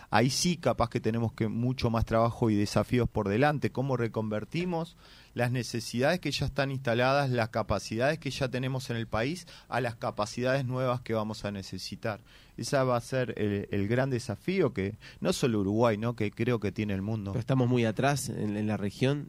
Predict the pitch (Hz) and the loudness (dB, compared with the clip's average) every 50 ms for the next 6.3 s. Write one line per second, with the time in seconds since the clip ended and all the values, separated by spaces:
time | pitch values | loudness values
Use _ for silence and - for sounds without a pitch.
0 | - - - - 107 117 98 101 120 127 120 117 - 117 123 135 135 - 156 143 | -14 -12 -6 -2 0 0 2 4 4 4 4 4 4 4 4 2 2 2 2 2
1 | 120 123 120 104 92 92 95 98 98 98 95 98 104 104 101 95 - - - - | 4 4 2 2 2 0 0 -2 -2 -2 -4 -4 -4 -4 -4 -4 -8 -14 -20 -20
2 | - - 113 117 110 104 98 95 90 80 - - - - - _ - 113 110 95 | -16 -4 0 2 2 2 2 0 -2 -4 -6 -12 -20 -20 -20 _ -8 -6 -6 -6
3 | - - - - - - - - - 135 120 143 131 127 117 113 104 104 98 - | -6 -10 -20 -20 -20 -20 -10 -2 -2 2 2 4 4 4 4 4 2 2 0 -2
4 | - - - - - - _ - - 101 101 101 - - - 113 104 - - 135 | -6 -18 -20 -20 -20 -20 _ -4 0 0 0 0 0 0 0 0 0 2 2 2
5 | 127 127 131 131 131 131 127 113 117 117 117 107 113 120 135 147 147 151 139 113 | 2 4 2 2 2 2 2 2 2 2 2 2 2 2 2 0 2 2 0 0
6 | 107 - 104 107 107 101 | 2 0 0 0 0 0